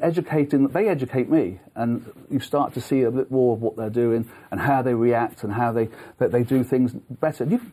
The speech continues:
pick a good horse from day one. You know, when, when we started See the Stars, I mean, that,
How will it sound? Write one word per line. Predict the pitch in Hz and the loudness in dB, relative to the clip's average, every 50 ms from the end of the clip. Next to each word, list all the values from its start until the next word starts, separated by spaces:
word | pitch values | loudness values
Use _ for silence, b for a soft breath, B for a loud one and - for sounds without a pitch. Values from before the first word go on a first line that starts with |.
| - | -6
pick | - 131 - - | -6 -6 -4 -6
a | 95 | -8
good | - - 113 92 92 | -6 -6 -6 -6 -4
horse | 113 107 87 90 - - - - - _ _ _ _ _ | -4 -4 -4 -6 -10 -16 -20 -20 -20 _ _ _ _ _
from | - 98 95 95 | -8 -8 -6 -4
day | 101 98 95 | -4 -4 -4
one. | 95 101 101 - - - _ - | -4 -4 -4 -6 -8 -12 _ -8
You | 110 | -6
know, | 113 113 92 101 107 | -2 -2 -2 -2 0
when, | - 123 127 120 - B B B B B B | 0 0 0 -2 -4 B B B B B B
when | - 131 | 0 2
we | 127 123 | 2 2
started | 107 - - 135 120 117 - 107 104 123 - - - - | 0 0 0 0 0 0 -2 -4 -6 -6 -14 -20 -20 -12
See | - - 139 135 | -4 -2 0 0
the | 110 104 | 0 -2
Stars, | - - 156 147 120 87 95 95 - | -4 -2 0 0 0 -2 -4 -6 -4
I | 110 | -4
mean, | 123 127 123 120 104 - | -2 -2 -2 -4 -6 -8
that, | 107 113 - - 110 117 151 - | -10 -12 -10 -6 -4 -2 -2 -2